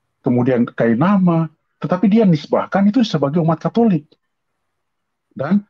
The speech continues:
dia mau, berdasarkan itu, dia mau menarik kesimpulan ataupun mau menunjukkan kepada umat Katolik awam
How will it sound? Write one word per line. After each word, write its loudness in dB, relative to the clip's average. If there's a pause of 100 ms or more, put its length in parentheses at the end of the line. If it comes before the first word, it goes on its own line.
dia 0
mau, 2 (260)
berdasarkan 0
itu, 0
dia 2
mau 2
menarik 2
kesimpulan -2
ataupun -2
mau 0
menunjukkan 0
kepada -4
umat -6
Katolik -6
awam -2